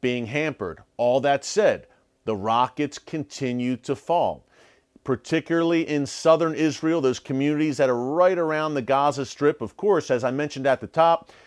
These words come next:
we've seen barrages, repeated barrages, strike Tel Aviv, the second largest city in Israel,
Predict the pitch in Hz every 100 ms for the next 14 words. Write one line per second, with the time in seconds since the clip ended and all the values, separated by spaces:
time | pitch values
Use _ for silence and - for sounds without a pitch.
0 | _ 131 139 - 156 131 127 123 139 147
1 | 139 131 117 110 - 185 175 120 123 123
2 | 123 135 117 _ _ - - - 151 143
3 | - 156 139 107 135 180 135 107 - 147
4 | 143 113 135 143 135 - 151 143 135 143
5 | 143 131 139 160 170